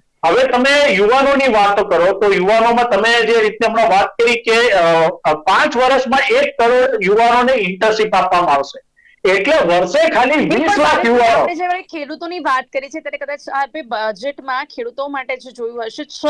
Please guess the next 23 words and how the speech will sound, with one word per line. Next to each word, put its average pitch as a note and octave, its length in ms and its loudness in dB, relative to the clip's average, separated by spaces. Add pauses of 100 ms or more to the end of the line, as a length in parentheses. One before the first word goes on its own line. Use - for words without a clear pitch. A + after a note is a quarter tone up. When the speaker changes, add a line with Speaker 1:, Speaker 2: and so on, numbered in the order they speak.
(200)
Speaker 2:
કરોડ D4 220 -2
ખેડૂતોની C4 520 -10
માહિતી A#3+ 500 -14
જમીન A#3+ 360 -10
રજિસ્ટ્રીમાં A3+ 560 -10
લાવવામાં G#3+ 460 -4
આવશે. G#3+ 260 -10 (600)
પાંચ D#4+ 300 -2
રાજ્યોમાં E4 420 -6
નવા D4 220 -8
કિસાન D4+ 380 -12
ક્રેડિટ C#4 340 -10
કાર્ડ C#4 240 -4
જાહેર B3 320 -6
કરવામાં A3+ 440 -10
આવશે, G3 220 -14
જે G#3 120 -18
ખેડૂતો A#3+ 300 -12
માટે C4+ 200 -10
ખૂબ C4 180 -10
જ C#4 140 -10
મદદરૂપ B3 440 -12
થશે. - 280 -20